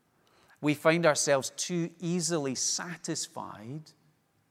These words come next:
when the loving heart of Jesus wants to give us himself as the greatest gift he has to offer. So we're gonna be in verses thirty-five to forty,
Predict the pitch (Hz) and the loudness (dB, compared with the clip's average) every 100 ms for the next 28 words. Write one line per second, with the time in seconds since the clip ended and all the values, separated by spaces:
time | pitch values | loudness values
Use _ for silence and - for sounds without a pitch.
0 | _ _ _ _ _ _ - _ - 127 | _ _ _ _ _ _ -20 _ -10 -4
1 | 127 123 131 139 160 - 143 135 113 107 | -2 -2 -4 -2 -6 -4 -6 -6 -8 -12
2 | 143 160 135 110 117 123 - 123 107 127 | -8 -6 -4 -6 -6 -6 -6 -8 -6 -4
3 | 131 127 104 98 - - - _ _ _ | -4 -4 -8 -10 -12 -12 -16 _ _ _
4 | - 113 104 - 120 101 90 _ _ _ | -18 -12 -6 -4 -4 -8 -10 _ _ _
5 | _ _ _ _ _ _ 110 - 113 117 | _ _ _ _ _ _ -12 -10 -8 -6
6 | 113 110 - 101 - 101 - 117 92 101 | -6 -6 -6 -8 -8 -10 -10 -14 -12 -12
7 | 95 92 - - 123 110 - - - _ | -10 -10 -10 -8 -6 -6 -8 -10 -12 _
8 | _ _ _ _ _ - - - - - | _ _ _ _ _ -20 -18 -16 -18 -16
9 | - - 127 107 139 160 170 165 139 160 | -2 2 2 4 4 6 6 4 4 4
10 | - 143 - 196 190 - 165 - 143 131 | 4 0 0 2 0 0 -6 0 2 2
11 | 123 - - - 135 135 - 123 | 0 -4 -8 -2 2 2 2 -6